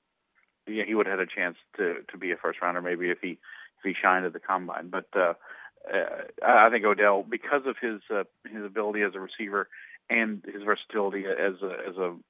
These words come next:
as a kick returner, it's always nice in the N F L with that, with that limited roster. They have guys who can do multiple things. They help you in, in multiple ways, and he can definitely help you in two or three ways. So I, I think, uh, some team will definitely find the value in Odell Beckham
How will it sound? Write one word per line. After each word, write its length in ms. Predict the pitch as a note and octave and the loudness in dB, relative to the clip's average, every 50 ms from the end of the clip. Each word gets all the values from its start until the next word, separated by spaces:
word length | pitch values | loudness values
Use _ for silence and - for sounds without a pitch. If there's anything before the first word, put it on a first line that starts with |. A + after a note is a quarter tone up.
| _ _ F#2 | _ _ -6
as 100 | G2+ F#2 | -6 -4
a 60 | F#2+ | -6
kick 220 | - - G#2 - - | -8 -8 -10 -6 -6
returner, 380 | G2+ - A2 G2+ G2 G2 F#2+ - - - - - - _ | -4 0 2 2 2 2 -2 -6 -10 -20 -20 -20 -8 _
it's 120 | A2 G#2+ | -4 4
always 220 | - C3 A#2+ A2+ G#2+ | 6 6 6 6 4
nice 140 | B2 A2+ A2 - | 0 0 0 -2
in 80 | A#2+ A2 | -8 -6
the 40 | G#2+ | -6
N 40 | |
F 100 | G2+ - | -4 0
L 140 | - G#2 G#2 | 2 2 4
with 100 | G2+ G2+ | 2 2
that, 140 | G2 G2 G2 - - - - _ | 0 -2 -4 -4 -16 -20 -20 _
with 160 | - G#2+ G2 | -12 -10 -8
that 180 | G2+ G2 F#2+ G#2+ | -8 -10 -8 -4
limited 340 | A#2 A#2 A#2+ G#2 - A2 | -4 -4 -4 -4 -6 2
roster. 460 | G#2+ B2 B2 A#2+ A#2 - - A2 G2+ - - - - - _ | 8 10 10 10 10 6 0 0 0 0 -2 -18 -20 -6 _
They 60 | A#2 | 2
have 160 | A2+ A2 G#2 | 2 2 2
guys 200 | A2 A2+ A2 G#2 - | 0 -2 -2 -2 -4
who 80 | A#2+ G#2 | -10 -14
can 120 | G#2+ G#2 | -12 -14
do 100 | G#2 G#2 | -14 -10
multiple 480 | G2 G#2+ A2+ A2 - G#2 - A2 G2+ _ | -6 -4 -6 -6 -6 -6 -6 -6 -6 _
things. 320 | C3+ B2 A2+ G#2 G2 F#2+ - - | -6 -6 -6 -6 -10 -14 -8 -6
They 100 | G#2 F#2+ | -6 -4
help 220 | G2+ A#2 G#2+ - | -4 -4 -4 -2
you 100 | G#2+ G2+ | -2 0
in, 220 | G2 G2 G2 G2 - | 0 -2 -4 -6 -10
in 240 | G2 G#2+ G#2 G#2 F2+ | -10 -10 -10 -10 -10
multiple 400 | A2 A#2 A2+ - _ A2 G#2 G2+ | -10 -10 -10 -8 _ 0 0 2
ways, 220 | A2 A2 G2+ F#2+ - | 2 0 -2 -4 -8
and 80 | - | -14
he 80 | G#2 A#2 | -16 -14
can 160 | - A#2 G#2 - _ _ _ - - - - _ _ | -12 -12 -12 -12 _ _ _ -20 -20 -20 -20 _ _
definitely 280 | B2 A#2+ B2+ A#2 G2+ | 0 2 2 -2 0
help 200 | G2+ A2 G#2 - | 2 2 0 2
you 180 | - G2+ G2 F#2 _ - - - _ _ | 0 -6 -6 -6 _ -12 -20 -20 _ _
in 120 | A2 A2 - - | -6 -6 -4 -4
two 120 | - A2+ G2 | -4 2 2
or 120 | G2+ F#2+ - - | 2 2 2 2
three 160 | C#3 C#3 B2 | 2 2 2
ways. 300 | A2 G2 F2+ E2+ D2 B1+ - - | 2 0 0 0 -2 -6 -4 0
So 60 | A2+ | 2
I, 240 | F#2 F2+ F#2 E2+ A#2 | 4 4 4 4 2
I 20 | |
think, 220 | A#2+ - A#2 G#2+ - _ _ - G#2+ | 0 -2 -8 -10 -10 _ _ -6 -6
uh, 100 | F2+ D#2 D2+ - - - G#2+ - - | -6 -6 -8 -14 -14 -16 -16 -14 -10
some 140 | - B2 A2+ | -12 -12 -10
team 180 | - A#2 A2 | -8 -8 -8
will 100 | G2+ G2 | -8 -4
definitely 280 | G2 A#2 A2+ - A2+ G#2 | -2 -2 -2 -2 -4 0
find 180 | - A2 G2+ G2 | 2 2 2 2
the 60 | F#2 | 2
value 360 | G2 F#2+ F#2+ F#2+ G2 F#2+ F#2 | 2 4 4 4 2 -4 -6
in 80 | F2+ F#2 | -6 -8
Odell 240 | F#2+ F2 G2 F#2 | -6 -4 -4 -4
Beckham 340 | F2 G2 F#2+ - - G2+ F2+ | 0 -2 -4 -4 -4 -16 -16